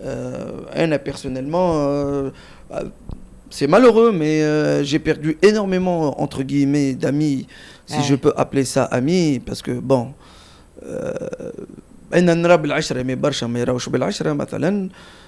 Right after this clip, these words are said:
Speaker 1: آه، دونك، آه، نعطي فرصة الأولى، الثانية، الثالثة، ومن بعد كهو، معناها، فهمت؟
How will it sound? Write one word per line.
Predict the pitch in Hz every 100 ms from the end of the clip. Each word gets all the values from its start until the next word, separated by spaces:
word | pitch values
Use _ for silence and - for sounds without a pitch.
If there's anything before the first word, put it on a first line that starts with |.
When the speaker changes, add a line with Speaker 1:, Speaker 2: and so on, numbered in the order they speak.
| - -
Speaker 1:
آه، | 123 127 123
دونك، | 117 135 143 135
آه، | 135 131 131 131 - - -
نعطي | 175 175
فرصة | 156 180 151 147
الأولى، | 156 147
الثانية، | 139 156 147 135
الثالثة، | - 170 165 170
ومن | 160
بعد | 156 143
كهو، | 131 139 131 117
معناها، | 101 107 98
فهمت؟ | - 123 131 123 120